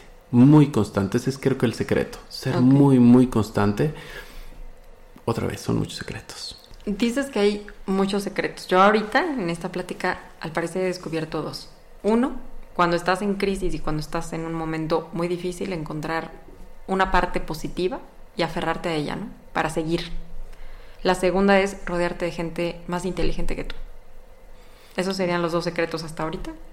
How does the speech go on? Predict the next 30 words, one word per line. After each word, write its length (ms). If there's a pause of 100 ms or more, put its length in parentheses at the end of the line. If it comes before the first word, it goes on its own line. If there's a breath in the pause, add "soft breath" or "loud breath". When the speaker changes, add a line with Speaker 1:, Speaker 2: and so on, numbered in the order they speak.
Speaker 2:
¿O 100
hay 120
más? 180
Speaker 1:
Sí, 200 (420)
pues 140
sí, 160
ese, 300
la 120
constancia. 520 (400)
Speaker 2:
La 160
constancia. 260
Speaker 1:
La 60
constancia. 580
Sí, 120
no, 180
eso 220
no 120
sé 160
también 380
de 80
dónde 240
venga, 320
¿no? 260 (240 loud breath)
Cómo 200
lo 80
descubrí, 400
cómo, 160
no 160
lo 120
sé. 240